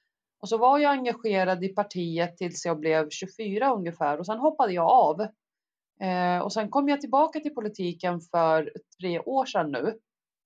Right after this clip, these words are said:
Och jag, det har ändrats väldigt mycket under de här åren då jag var borta. Tonen har blivit väldigt grov. Den har blivit väldigt hård.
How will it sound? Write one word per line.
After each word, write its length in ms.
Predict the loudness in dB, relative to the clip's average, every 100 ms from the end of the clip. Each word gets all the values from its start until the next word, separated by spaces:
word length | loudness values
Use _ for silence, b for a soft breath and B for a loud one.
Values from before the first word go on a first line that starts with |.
| _ _ _ _ -6
Och 120 | 0
jag, 420 | 4 4 4 -2 -12 _ _ _ _ _ _ _ _ _
det 140 | -2 2
har 260 | 2 2 2
ändrats 580 | 0 0 -2 -2 0
väldigt 340 | 0 2 -2 -4
mycket 400 | -4 -4 -6 -4
under 240 | -4 -4
de 120 | -4
här 180 | -2 -4 -2
åren 400 | 0 2 0 -2
då 100 | 0
jag 220 | 0 2
var 140 | 2
borta. 540 | 0 0 -2 0 0 -4 _ _ _ _ _ _ 0
Tonen 380 | 2 4 2 2
har 120 | 0
blivit 420 | 0 -2 -2 2
väldigt 520 | 2 2 -2 -4 -4
grov. 560 | -2 0 0 0 2 0 -2 b b _ -4
Den 100 | -2
har 80 |
blivit 400 | 0 0 0 2
väldigt 420 | 2 2 0 -4 -4
hård. 560 | 2 6 6 6 4